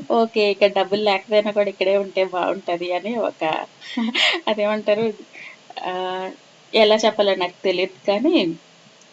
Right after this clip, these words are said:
ఒక లోపల నుంచి ఓకే, ఓకే, మనమే బాగున్నాం, మనమే హ్యాపీగా ఉన్నాము అని ఒక ఫీలింగ్, ఒక సాటిస్ఫాక్షన్ వాళ్ళ ఫీలింగ్.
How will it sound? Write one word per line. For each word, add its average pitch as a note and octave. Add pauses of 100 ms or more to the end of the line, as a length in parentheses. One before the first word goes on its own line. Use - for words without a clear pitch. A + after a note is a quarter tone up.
(500)
ఒక G#3
లోపల G3+
నుంచి G3+
ఓకే, F#3+
ఓకే, F3+
మనమే F3
బాగున్నాం, E3
మనమే E3+
హ్యాపీగా E3
ఉన్నాము E3
అని F#3+
ఒక F3+ (540)
ఫీలింగ్, F#3+ (260)
ఒక F3+
సాటిస్ఫాక్షన్ G#3+
వాళ్ళ E3
ఫీలింగ్. -